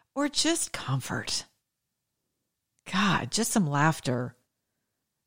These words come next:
Just some reality, just some authenticity, right? Where we have at least one person. I'm not like anyone else on the, on the air, and I know that.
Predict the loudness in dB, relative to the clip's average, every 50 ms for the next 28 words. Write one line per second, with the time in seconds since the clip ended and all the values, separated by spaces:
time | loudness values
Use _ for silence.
0 | -14 -6 -2 -2 0 0 0 0 0 0 0 0 0 2 4 6 8 8 10 8
1 | 8 6 4 4 2 2 2 2 4 6 8 8 8 8 8 6 2 2 2 2
2 | 2 4 4 4 4 2 2 0 4 6 8 8 8 8 6 4 2 2 2 0
3 | 0 0 2 2 4 4 6 6 6 6 4 4 2 2 -2 -4 -4 -2 2 4
4 | 4 4 2 2 0 0 0 0 0 0 2 2 2 2 0 -4 -20 -20 -20 -20
5 | _ _ 2 4 4 6 8 10 10 10 10 12 12 10 10 10 8 4 4 4
6 | 4 6 6 6 6 4 4 2 2 2 2 2 2 2 2 0 0 0 0 0
7 | 0 0 0 2 4 4 4 4 6 6 6 6 6 6 6 6 8 8 10 10
8 | 10 10 8 6 4 4 4 4 2 -2